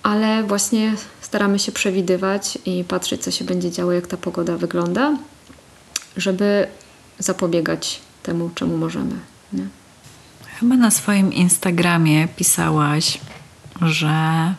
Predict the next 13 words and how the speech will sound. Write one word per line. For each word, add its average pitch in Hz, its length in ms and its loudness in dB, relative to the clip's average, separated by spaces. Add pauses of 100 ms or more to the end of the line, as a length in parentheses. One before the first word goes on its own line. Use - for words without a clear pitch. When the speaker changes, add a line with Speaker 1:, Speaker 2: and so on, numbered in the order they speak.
(120)
Speaker 2:
bardzo 180 600 2
dużo 170 320 4
nauczyłaś 160 800 2
się 156 240 0 (100)
od 160 300 2
przyrody 151 840 0 (160)
z - 80 -2
tych - 200 -4
obserwacji 156 960 0 (600)
i 170 80 0
też 160 460 0 (320)
słuchając 175 640 0
ciebie, 156 800 0